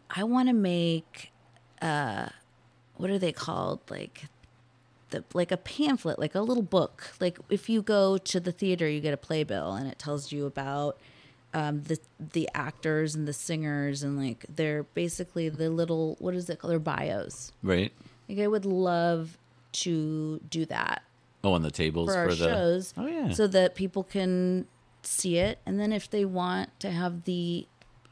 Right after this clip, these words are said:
Speaker 1: comedian sign it after, how
Speaker 2: Mm-hmm.
Speaker 1: fun.
Speaker 2: Right. You can have the comedian's info and their little, um,
Speaker 1: Yeah. And their
Speaker 2: yeah.
Speaker 1: Instagram and
Speaker 2: I've had that at some corporate-y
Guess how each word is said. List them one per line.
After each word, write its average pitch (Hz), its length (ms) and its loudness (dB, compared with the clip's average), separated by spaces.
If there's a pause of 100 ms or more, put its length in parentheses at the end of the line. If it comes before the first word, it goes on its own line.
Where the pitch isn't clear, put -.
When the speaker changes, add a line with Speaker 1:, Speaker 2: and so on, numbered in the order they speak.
(200)
Speaker 1:
comedian 180 480 2
sign 160 380 0
it 165 100 2
after, 233 640 -2 (220)
how - 60 0
Speaker 2:
Mm-hmm. 98 280 2
Speaker 1:
fun. 208 600 -4 (120)
Speaker 2:
Right. 92 320 0
You 85 80 -8
can 85 140 -4
have 85 160 2
the 87 180 0
comedian's 82 800 -2
info 85 500 -2
and 85 100 -2
their 80 120 -2
little, 82 340 -2
um, 80 60 -4
Speaker 1:
Yeah. 80 520 -4 (260)
And 190 140 0
their 202 140 2
Speaker 2:
yeah. 180 80 2
Speaker 1:
Instagram 233 1080 0
and 143 460 -2
Speaker 2:
I've 98 140 -2
had 123 200 0
that 113 160 4
at 98 200 0
some 90 200 -2
corporate-y 78 640 -4